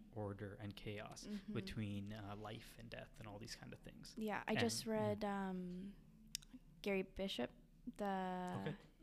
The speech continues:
Speaker 2: the second book,
Speaker 1: Mm-hmm.
Speaker 2: uh, "Stop That Shit." I think that's called. But yeah, literally what he's saying too. Like,
Speaker 1: Right.
Speaker 2: if you're gonna just have your head in the clouds, you're just gonna do more damage. <laughs>
Speaker 1: Exactly. Yeah, i-, it's a,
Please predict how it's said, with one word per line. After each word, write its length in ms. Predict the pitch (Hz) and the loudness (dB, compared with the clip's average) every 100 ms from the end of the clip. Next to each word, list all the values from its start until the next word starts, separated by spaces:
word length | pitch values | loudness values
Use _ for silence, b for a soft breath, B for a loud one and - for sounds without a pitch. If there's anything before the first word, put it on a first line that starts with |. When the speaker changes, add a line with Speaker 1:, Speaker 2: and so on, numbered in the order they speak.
| 285 - | -10 -2
Speaker 2:
the 100 | 196 | 0
second 480 | - 202 208 214 226 | 2 2 4 6 6
book, 180 | 294 - - | 4 4 2
Speaker 1:
Mm-hmm. 420 | 208 208 - - | 4 4 4 0
Speaker 2:
uh, 40 | - - - B B B B B B - - - - | -8 -16 -18 B B B B B B -6 -6 -6 -8
"Stop 300 | - - 190 | 0 4 4
That 120 | - - | 2 0
Shit." 220 | - - - - | -2 -4 -8 -2
I 20 | 214 | 2
think 100 | 208 | 2
that's 160 | 202 | 0
called. 220 | - 196 220 B B B - | -2 -4 -4 B B B 2
But 220 | 214 202 - | 6 8 10
yeah, 200 | 214 - - | 8 8 6
literally 420 | 233 247 226 202 | 8 10 10 8
what 100 | 202 | 6
he's 140 | 202 | 4
saying 220 | 196 196 190 | 2 0 0
too. 200 | 208 - | 0 0
Like, 140 | 190 196 | 2 2
Speaker 1:
Right. 160 | 196 214 | 0 -4
Speaker 2:
if 120 | - | 0
you're 140 | 226 | 2
gonna 300 | 240 277 311 | 4 6 4
just 460 | 294 285 269 277 - 240 | 4 4 4 2 -6 -2
have 240 | 220 220 | 0 2
your 160 | 262 269 | 4 4
head 220 | 233 233 | 6 4
in 100 | 233 | 4
the 80 | 220 | 2
clouds, 760 | 226 208 196 202 202 - - - - - - | 2 2 4 2 0 -4 -12 -14 -16 -14 -2
you're 280 | 208 208 | 2 4
just 300 | 202 202 196 - | 2 0 -2 0
gonna 420 | 196 190 185 185 185 | 2 2 2 0 0
do 320 | 196 190 185 | 2 2 2
more 220 | 185 185 180 | 2 2 0
damage. 580 | 107 - - 220 - - | -2 -4 -2 2 2 2
<laughs> 60 | 143 | 0
Speaker 1:
Exactly. 480 | 113 113 - 277 294 | 4 4 12 12 12
Yeah, 260 | - 107 | 12 10
i-, 340 | - 120 113 117 | 4 2 2 2
it's 280 | 120 - - | -2 -4 0
a, 360 | 110 101 98 | 2 2 0